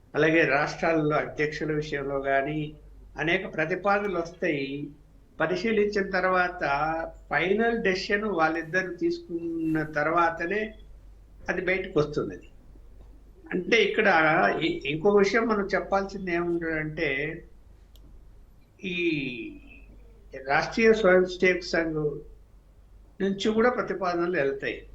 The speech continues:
వాళ్ళ అభిప్రాయం కూడా వెళ్తుందని నేనైతే భావిస్తున్నాను. వాళ్ళ అభిప్రాయం ఏదైనా ఫైనల్ గా ఉండి, "పలానా అయినా నన్ను కంపల్సరీగా మనం పెట్టుకోవాలి, పెట్టుకుంటే ఈ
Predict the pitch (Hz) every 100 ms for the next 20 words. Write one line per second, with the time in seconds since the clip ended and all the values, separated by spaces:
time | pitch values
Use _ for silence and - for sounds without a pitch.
0 | - 151 175 180 190 190 180 175 170 202
1 | - - - - 151 160 170 180 165 165
2 | 190 151 147 151 160 135 131 131 - 113
3 | 113 101 - - _ - - - _ -
4 | - 135 151 185 185 190 202 202 208 208
5 | 208 196 190 190 196 190 175 175 185 185
6 | 185 170 160 165 165 160 - - - -
7 | - - - - - 165 175 175 175 175
8 | 180 175 151 151 - 170 170 165 170 160
9 | 147 143 - - 165 156 156 160 156 151
10 | 156 160 160 165 143 139 139